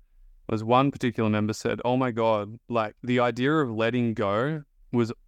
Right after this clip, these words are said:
always a scary thought to me." And she said, "But now it ma-, it makes so much sense, and I feel m-, so much more freer letting go." And it was because the way we spoke about it was letting go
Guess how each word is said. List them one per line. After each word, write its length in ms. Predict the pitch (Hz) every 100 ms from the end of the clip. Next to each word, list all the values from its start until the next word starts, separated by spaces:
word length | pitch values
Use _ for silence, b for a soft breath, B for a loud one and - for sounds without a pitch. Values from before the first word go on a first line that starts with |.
| -
always 360 | 123 120 113
a 60 | 113
scary 760 | - - 107 110 110 107 104 - 120
thought 240 | 104 104
to 100 | -
me." 320 | 107 101 113 -
And 560 | 123 117 117 110 110 107 _ -
she 160 | 135
said, 220 | - 120
"But 120 | 131 117
now 540 | 120 123 151 180 165 -
it 140 | 131
ma-, 180 | 120 120
it 180 | 131 127
makes 240 | 117 113 -
so 220 | - 127
much 140 | 117
sense, 240 | - 120 120
and 80 |
I 60 | 113
feel 180 | - 117
m-, 80 | 117
so 220 | - - 123
much 180 | 110
more 160 | 117 107
freer 480 | - 143 127 110 110
letting 480 | 117 117 117 110 104
go." 240 | 110 110 - - _ _ _ _ _ -
And 260 | 127 123 127
it 60 |
was 160 | 135 123
because 480 | 147 - 160 165 -
the 80 |
way 160 | 131 151
we 100 | 143
spoke 320 | - 147 160
about 300 | 131 107 107
it 80 | 113
was 180 | 123 113
letting 320 | 120 156 143
go 340 | 120 120 113